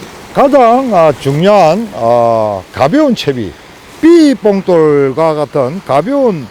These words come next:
뽕돌을 물려서 구성된 채비가 깊은 수심층까지, 예, 내리려 그러면 목줄이, 예, 기-, 다소 길어야 유리합니다.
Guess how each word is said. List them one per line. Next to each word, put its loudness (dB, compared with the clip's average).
뽕돌을 0
물려서 -2
구성된 -6
채비가 -4
깊은 0
수심층까지, -2
예, -4
내리려 4
그러면 -2
목줄이, 0
예, 0
기-, 0
다소 -2
길어야 2
유리합니다. 0